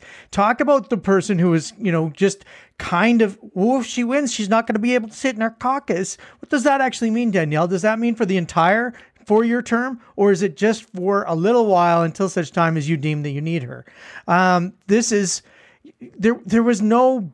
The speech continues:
bloodlust from, from Notley to try and actually, you know, go after Re-, uh, Redford, go after Smith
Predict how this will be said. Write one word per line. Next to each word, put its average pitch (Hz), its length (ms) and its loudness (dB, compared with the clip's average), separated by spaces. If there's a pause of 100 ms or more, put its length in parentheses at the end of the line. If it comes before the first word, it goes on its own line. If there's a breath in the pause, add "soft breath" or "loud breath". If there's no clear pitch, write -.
(120)
bloodlust 180 1000 0 (140)
from, 175 460 0
from 175 380 0
Notley 175 540 0
to 165 140 -8
try 208 320 0
and 214 200 0
actually, 180 720 0 (540 loud breath)
you 180 100 0
know, 165 140 2
go 233 320 2
after 170 720 0 (280)
Re-, 196 280 0
uh, 180 380 2 (180)
Redford, 127 440 -10 (220)
go 208 160 2
after 214 280 2
Smith 190 500 0